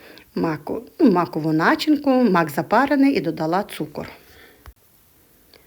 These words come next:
І ось скручуємо ось такі конвертики, викладаємо на дечку. Ось ця друга частинка цього тіста, вже будемо готувати трубочки. Якщо у вас є, звісно, формочки, це краще,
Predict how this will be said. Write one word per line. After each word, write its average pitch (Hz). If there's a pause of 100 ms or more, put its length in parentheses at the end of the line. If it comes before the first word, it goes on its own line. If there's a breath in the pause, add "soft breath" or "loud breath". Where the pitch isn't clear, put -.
(220 soft breath)
І 403
ось 370
скручуємо 233
ось 240
такі 170
конвертики, 165
викладаємо 196
на 165
дечку. 139 (540 loud breath)
Ось 320
ця 202
друга 175
частинка 165
цього 165
тіста, 370 (360 loud breath)
вже 202
будемо 196
готувати 185 (420 loud breath)
трубочки. - (100)
Якщо 254
у 175
вас 160
є, 160
звісно, 156
формочки, 156
це -
краще, 339